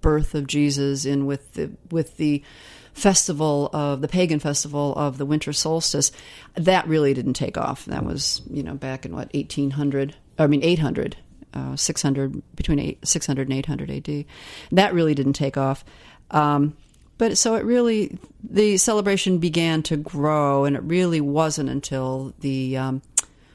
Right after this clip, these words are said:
the early nineteenth century that, that Christmas time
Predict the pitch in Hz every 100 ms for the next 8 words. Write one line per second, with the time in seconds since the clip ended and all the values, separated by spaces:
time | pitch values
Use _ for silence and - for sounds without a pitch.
0 | - 262 226 214 202 180 165 160 170 156
1 | - 151 - 139 135 135 - - - -
2 | 170 143 139 - 135 135